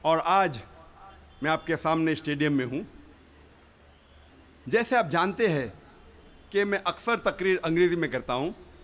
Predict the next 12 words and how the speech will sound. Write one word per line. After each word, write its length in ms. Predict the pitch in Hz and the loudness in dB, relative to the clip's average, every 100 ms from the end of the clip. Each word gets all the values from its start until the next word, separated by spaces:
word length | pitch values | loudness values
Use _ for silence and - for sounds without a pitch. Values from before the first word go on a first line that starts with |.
| - - - | -20 -20 -2
और 60 | 202 | 0
दस 200 | 156 254 | 2 0
साल 200 | - 247 | 4 4
पहले 280 | 240 247 294 | 4 2 4
भी 100 | 247 | 2
अंग्रेज़ी 320 | 208 190 175 | 4 4 4
में 120 | 170 165 | 2 0
की 140 | 139 | -2
थी। 220 | - 151 - - - - - - - - - - - - - - - - - - | -2 -2 -2 -8 -20 -20 -20 -20 -20 -20 -20 -20 -20 -20 -20 -20 -20 -20 -20 0
चंद 220 | 247 247 | 2 4
मौके 380 | 202 202 202 233 | 4 4 2 0
पर 300 | 156 143 95 | 2 -2 -2